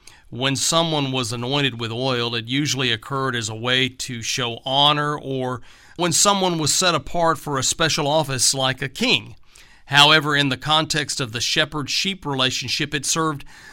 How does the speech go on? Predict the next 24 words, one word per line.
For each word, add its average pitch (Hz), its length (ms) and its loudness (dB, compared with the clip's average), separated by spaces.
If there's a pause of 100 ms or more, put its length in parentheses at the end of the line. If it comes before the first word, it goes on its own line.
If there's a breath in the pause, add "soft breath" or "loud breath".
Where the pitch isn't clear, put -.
(120)
different 233 280 2
purposes. - 640 -4 (420 loud breath)
Sheep 202 300 2
have 160 500 6
natural 160 560 2
enemies, 156 560 2
many 196 300 6
natural 123 400 2
enemies, 131 560 -2
wolves, 147 540 -2
foxes, 147 560 -2
bears, 139 500 0
eagles, 139 420 2
lions, 139 520 -2
all 135 180 -2
of 123 80 -6
those 131 380 -2
are 113 160 -6 (320 loud breath)
natural 123 480 0
enemies 123 420 -2
of 104 240 -12 (100)
sheep. 143 460 -2
But 156 160 0 (480 loud breath)
in 180 300 4